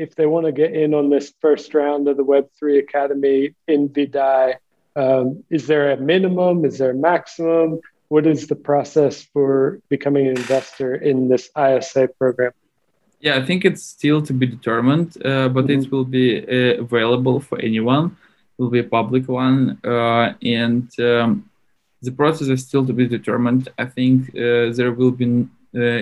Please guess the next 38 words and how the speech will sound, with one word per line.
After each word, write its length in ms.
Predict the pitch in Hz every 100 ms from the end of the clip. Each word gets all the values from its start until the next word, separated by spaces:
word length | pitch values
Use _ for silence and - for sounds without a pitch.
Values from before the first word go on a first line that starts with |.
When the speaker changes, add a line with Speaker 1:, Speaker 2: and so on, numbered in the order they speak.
| -
Speaker 2:
if 140 | 131
there 180 | 131 127
will 160 | 123 127
be 220 | 123 -
a 60 | 123
minimum, 540 | 127 123 123 123 117
it 120 | 127 131
will 140 | 123 120
be 220 | 123 117
still 400 | - 131 123 113
rather 300 | 120 120 110
s-, 200 | - - _ _ _
small 500 | _ 113 113 123 175 - _ _
amount 500 | 131 123 127 151 165
Speaker 1:
Mm-hmm. 0 |
Speaker 2:
so 340 | - 131 123 -
that 260 | 127 123 -
anyone 320 | 123 123 120
can 160 | 127 120
participate. 640 | 131 110 - - 117 113 - - - _ -
Um, 800 | 120 117 117 120 120 117 113 - _ _ _ _ _ _ _ _ _ -
yeah, 160 | 135 131
but 160 | 131 135
I 100 | 135
think 180 | 151
it 100 | 147 131
will 160 | 131
be, 100 | 123
like, 240 | 120 120 - -
really 300 | 120 120 117
fast 540 | - 117 127 - - _ _ _ _
sale 580 | - - 113 113 143 151 -
<laughs> 160 | 135 -
because 420 | 131 131 120 -
of, 160 | 117 120 -
uh, 180 | 117 120
some 260 | 123 120
partners. 500 | 131 120 123 147 147